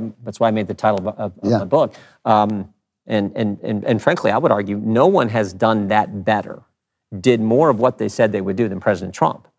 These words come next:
Speaker 1: And I think it also underscores this, it, to really get things done, um, y-, you need the executive branch. In, in, in modern American, um,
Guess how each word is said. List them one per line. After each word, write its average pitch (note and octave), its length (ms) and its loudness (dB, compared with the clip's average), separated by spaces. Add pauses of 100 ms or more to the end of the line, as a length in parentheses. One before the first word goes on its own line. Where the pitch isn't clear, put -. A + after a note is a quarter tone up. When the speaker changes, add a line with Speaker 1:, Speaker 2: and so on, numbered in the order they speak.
(560)
Speaker 1:
And A#2 300 4
I A#2+ 120 -2
think D#3 160 0
it C#3 60 6
also D#3 300 4
underscores A#2+ 440 0
this, G#2+ 260 2
it, A#2+ 260 -6
to A#2+ 120 -2
really D#3+ 320 4
get F#3 180 2
things D#3 240 -2
done, G#2 480 -2 (540)
um, G#2 480 0 (580)
y-, A#2 280 -8
you B2 200 0
need B2+ 220 4
the A#2 80 4
executive G#2+ 560 0
branch. G#2 260 -2
In, G2+ 220 -4 (100)
in, A2 180 0
in A2 200 0
modern D3+ 360 4
American, C3 800 0
um, G2+ 460 -8